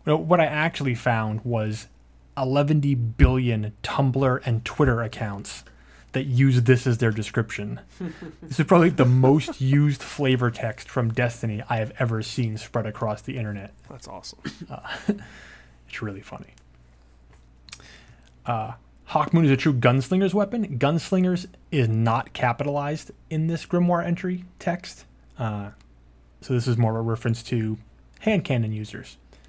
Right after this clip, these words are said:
Speaker 3: Yeah.
Speaker 2: Yeah.
Speaker 1: But it is absolutely not a sidearm. <laughs>
Speaker 2: Nope.
Speaker 3: It's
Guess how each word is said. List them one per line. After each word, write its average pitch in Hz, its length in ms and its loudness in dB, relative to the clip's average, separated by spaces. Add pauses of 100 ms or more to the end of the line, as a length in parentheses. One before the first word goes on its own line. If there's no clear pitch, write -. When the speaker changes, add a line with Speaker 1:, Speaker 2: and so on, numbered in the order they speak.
Speaker 3:
Yeah. - 120 -16 (460)
Speaker 2:
Yeah. - 200 -16 (180)
Speaker 1:
But 196 320 2
it 202 120 8
is 196 160 4
absolutely 185 600 4
not 175 260 6
a 165 80 0
sidearm. 120 800 -2
<laughs> 170 40 -2 (1120)
Speaker 2:
Nope. 113 160 -8
Speaker 3:
It's - 240 -12